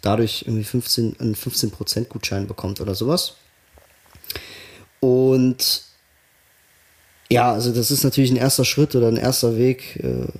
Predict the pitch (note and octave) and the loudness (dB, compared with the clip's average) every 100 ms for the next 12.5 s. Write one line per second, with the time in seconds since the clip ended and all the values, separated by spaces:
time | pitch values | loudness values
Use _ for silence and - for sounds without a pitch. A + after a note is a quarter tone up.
0 | - - - B2 A2+ A2+ A2+ - C3+ C3+ | -14 -16 -8 -2 0 0 0 0 2 2
1 | A2+ G#2 A#2 A#2+ A#2 A2 G#2+ A2 A#2 - | 2 0 -2 -2 -2 -2 0 -2 -6 -6
2 | A2+ - C3 B2+ C3 - - A2+ G#2+ A2+ | -8 -4 0 0 0 -4 -6 -4 -2 -2
3 | A2+ A2 A2+ _ _ _ _ _ _ _ | -2 -2 -6 _ _ _ _ _ _ _
4 | _ _ _ _ _ _ _ _ _ B2 | _ _ _ _ _ _ _ _ _ 2
5 | A2+ - - _ _ _ - C3 C3 C3 | 4 2 -8 _ _ _ -2 0 2 2
6 | B2+ B2+ - _ _ _ _ _ _ _ | 2 2 -2 _ _ _ _ _ _ _
7 | _ - B2 G#2+ - - C#3+ C#3 D3 C#3 | _ 0 0 -2 -8 -2 0 4 6 6
8 | A#2+ G#2 G2+ G2+ F#2+ G#2+ - - - E2+ | 4 2 0 0 -2 -2 -2 -4 -6 -6
9 | - G2 - - - - - - - - | -4 -4 -4 -6 -8 -6 -6 -8 -10 -6
10 | B2 - A2 G#2+ G#2+ G2+ C#3 C#3+ - - | -6 -4 -4 -4 -4 -2 -2 -2 -2 0
11 | A#2+ A#2+ D3 C3 C#3 B2+ C3 B2+ A2+ G#2+ | 0 2 4 4 2 2 2 2 0 2
12 | A2+ D3+ - C#3+ | 2 2 2 0